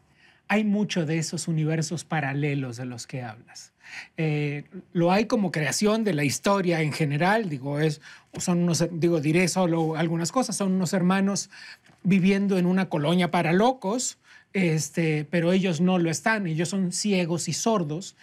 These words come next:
en un pabellón oculto, ilegal, eh, en el que solo hay ciegos, digamos,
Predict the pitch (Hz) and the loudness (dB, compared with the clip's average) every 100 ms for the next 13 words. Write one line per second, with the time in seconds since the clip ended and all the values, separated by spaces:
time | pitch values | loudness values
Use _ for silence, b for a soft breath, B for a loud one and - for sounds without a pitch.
0 | B B - 175 180 180 175 185 170 165 | B B 0 2 2 2 2 2 0 -2
1 | 214 233 202 - 170 160 160 151 196 190 | 2 2 2 2 2 2 0 2 2 2
2 | 175 185 B B B _ 202 156 147 143 | 0 -2 B B B _ -4 -2 0 -4
3 | 151 160 170 170 - 233 233 233 214 190 | -4 -2 -2 -2 0 2 2 0 0 0
4 | 160 208 - - 160 151 165 214 | 0 -2 -4 -6 -6 -4 -6 -10